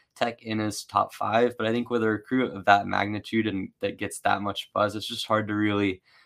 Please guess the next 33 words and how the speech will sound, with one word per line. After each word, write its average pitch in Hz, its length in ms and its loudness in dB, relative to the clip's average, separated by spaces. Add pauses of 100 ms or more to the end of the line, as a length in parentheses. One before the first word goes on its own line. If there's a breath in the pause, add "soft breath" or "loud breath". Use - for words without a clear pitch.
(180 soft breath)
project 107 440 0
this 110 140 -6
far 98 240 2
out. 104 220 8
I - 20 -6
mean, 104 180 -4
certainly 117 420 0
being 110 280 2
his 104 160 -6
first - 400 -4
official 98 460 -6
visit 98 420 -2
is 95 100 -10
a 95 40 -6
pretty 104 240 -4
significant 98 840 -6
stepping 107 480 -2
stone 110 440 2 (420 soft breath)
that 104 240 2
would 101 160 -2
lead 98 280 0
towards 98 220 -4
people - 260 -12
thinking 101 340 -6
that - 140 -8
Tech 98 240 -2
could 95 140 -8
be 95 120 -4
a 95 80 -2
real 98 600 4
serious 101 460 -4
option. 110 500 0
But 101 280 0